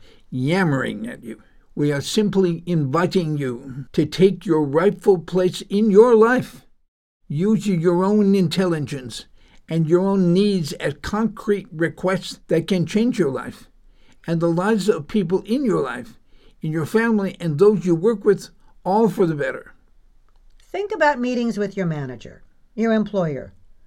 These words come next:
Speaker 2: your child's homeroom teacher. Rather than leaving those meetings open-ended, which is what most people do,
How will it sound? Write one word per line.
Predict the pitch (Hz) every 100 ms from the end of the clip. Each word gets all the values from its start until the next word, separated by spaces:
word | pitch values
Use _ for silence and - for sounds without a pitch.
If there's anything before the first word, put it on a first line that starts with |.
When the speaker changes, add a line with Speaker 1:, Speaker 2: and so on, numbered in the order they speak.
| - - -
Speaker 2:
your | 262
child's | 302 302 302 302
homeroom | 294 294 240 165 143
teacher. | 139 123 - - _ _ - - - - - -
Rather | 135 160 226 311 311
than | 254 214
leaving | 220 214 208 202
those | 180 185 190 175
meetings | 170 170 147 147 -
open-ended, | 185 190 151 147 135 - - - _ - - -
which | 226
is | 247 214
what | 208
most | 208 294 302
people | 214 202 139
do, | 208 185 123